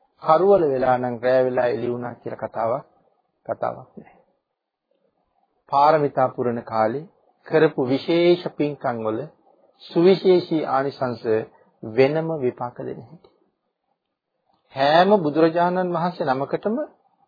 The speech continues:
මේ දහ දාහක් සක්වලට නමුත් පැතිරෙන්න ආලෝකය පතුරවන්න පුළුවන්. ඒක අහවල් බුදුරජාණන් වහන්සේට බැහැ කියලා නෑ. හැබැයි අදිෂ්ඨාන කරන්න ඕනේ. මංගල බුදුරජාණන් වහන්සේට අදිෂ්ඨානයක්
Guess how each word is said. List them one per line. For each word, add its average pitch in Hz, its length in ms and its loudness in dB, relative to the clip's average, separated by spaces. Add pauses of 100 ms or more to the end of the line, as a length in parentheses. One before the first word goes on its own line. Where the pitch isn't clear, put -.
(560)
මේ 160 160 4
දහ 143 280 4
දාහක් 180 420 4
සක්වලට 175 540 2
නමුත් 165 360 0
පැතිරෙන්න 190 500 0
ආලෝකය 165 460 2
පතුරවන්න 190 500 -2
පුළුවන්. 143 400 -2 (1500)
ඒක 151 120 -4
අහවල් 135 380 2
බුදුරජාණන් 135 600 -6
වහන්සේට 135 300 -8
බැහැ 127 260 -6
කියලා 151 300 -10
නෑ. - 160 -14 (1000)
හැබැයි 196 300 0
අදිෂ්ඨාන 143 640 0
කරන්න 104 340 -12
ඕනේ. - 280 -20 (1300)
මංගල 143 480 0
බුදුරජාණන් 131 640 -4
වහන්සේට 120 360 -8
අදිෂ්ඨානයක් 139 760 -2